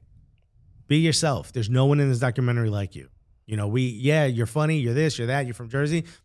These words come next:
You don't have to try to be an expert here. Be yourself." He pulled me aside and made sure that I was comfortable. And every time I made a wild joke, I remember him in the side, laughing and holding his, holding his face with the mask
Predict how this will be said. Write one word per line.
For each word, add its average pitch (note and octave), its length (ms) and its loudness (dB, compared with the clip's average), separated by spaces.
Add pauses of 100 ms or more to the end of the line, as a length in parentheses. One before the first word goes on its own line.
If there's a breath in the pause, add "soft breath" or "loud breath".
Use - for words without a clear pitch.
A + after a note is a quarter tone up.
(100)
You A#2 120 -2
don't C#3 120 2
have C#3+ 120 -2
to C#3+ 80 -6
try C#3 140 0
to B2+ 60 -2
be B2+ 100 -2
an B2 80 -2
expert A2 260 -6
here. E2 160 -8
Be E2 160 -10
yourself." B2 480 -4 (280)
He C#3 100 0
pulled F3 200 0
me F3+ 80 -2
aside D#3+ 240 0
and C#3+ 80 0
made D3 140 0
sure D3+ 140 0
that B2+ 100 0
I C3+ 100 0
was C#3 120 -2
comfortable. C#3 400 -2
And A#2 100 -2
every D3 120 0
time D#3+ 200 -2
I D#3 40 0
made D3+ 140 2
a C3+ 60 0
wild C3+ 280 0
joke, C#3+ 320 0 (320)
I G#2+ 60 -4
remember C3+ 320 2
him C3+ 140 4
in B2+ 80 0
the A2+ 80 -2
side, A2+ 480 -4 (420)
laughing B2+ 460 -2
and G#2+ 80 -2
holding C3 320 2
his, A2 200 -4 (140)
holding C#3+ 260 0
his A#2 140 -2
face C#3 260 0
with A2+ 120 -4
the G#2+ 60 -6
mask C#3 420 -4